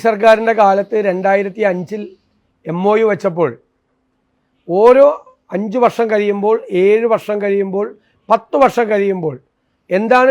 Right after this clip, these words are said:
ടീകോം ചെയ്യേണ്ടത് എന്നതിനെക്കുറിച്ച് കൃത്യമായ ധാരണയുണ്ടായിരുന്നു. പത്ത് കൊല്ലം കഴിയുമ്പോൾ തൊണ്ണൂറായിരം പേർക്ക് തൊഴിൽ കൊടുക്കണം എന്നായിരുന്നു ധാരണ. അപ്പോൾ അഞ്ച് കൊല്ലം കഴിയുമ്പോൾ അത് കൊടുക്കാൻ കഴിഞ്ഞില്ലെങ്കിൽ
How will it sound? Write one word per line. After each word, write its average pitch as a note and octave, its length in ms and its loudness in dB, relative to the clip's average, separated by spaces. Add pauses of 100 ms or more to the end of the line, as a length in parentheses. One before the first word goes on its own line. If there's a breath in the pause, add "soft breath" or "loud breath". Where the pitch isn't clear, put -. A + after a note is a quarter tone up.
(120)
ടീകോം A3+ 340 -4 (100)
ചെയ്യേണ്ടത് G3+ 480 -2
എന്നതിനെക്കുറിച്ച് F3+ 680 -6
കൃത്യമായ G3 480 0 (480 soft breath)
ധാരണയുണ്ടായിരുന്നു. D3 720 -6 (320)
പത്ത് G3 300 -2
കൊല്ലം B3+ 260 6
കഴിയുമ്പോൾ G#3+ 380 0 (100)
തൊണ്ണൂറായിരം G#3+ 760 -2
പേർക്ക് F#3+ 320 -4 (400 soft breath)
തൊഴിൽ B3 300 2
കൊടുക്കണം A3 360 0 (160)
എന്നായിരുന്നു F3+ 480 -4 (420)
ധാരണ. D3 280 -4 (840)
അപ്പോൾ A3+ 180 2 (200)
അഞ്ച് A3+ 260 -2
കൊല്ലം B3+ 280 6
കഴിയുമ്പോൾ A#3 420 2 (540)
അത് F#3+ 160 -4
കൊടുക്കാൻ G#3 320 2 (100)
കഴിഞ്ഞില്ലെങ്കിൽ G3+ 560 0